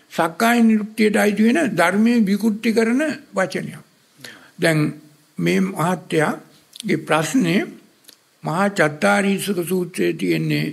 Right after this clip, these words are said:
ත්‍රිපිටකයේ මජ්ක්‍ධිම නිකායේ. මෙතන තියෙනවා හතර ආකාරය. එකයි. ඒ කියන්නේ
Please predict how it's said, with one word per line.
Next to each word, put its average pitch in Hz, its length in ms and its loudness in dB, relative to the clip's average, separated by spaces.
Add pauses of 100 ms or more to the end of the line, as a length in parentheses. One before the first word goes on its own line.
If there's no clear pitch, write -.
ත්‍රිපිටකයේ 156 640 -4
මජ්ක්‍ධිම 165 440 0
නිකායේ. 147 580 -2 (640)
මෙතන 226 420 2
තියෙනවා 202 500 2 (760)
හතර 165 460 -2
ආකාරය. 143 600 -6 (840)
එකයි. 165 260 -2 (680)
ඒ 156 80 -6
කියන්නේ 160 520 0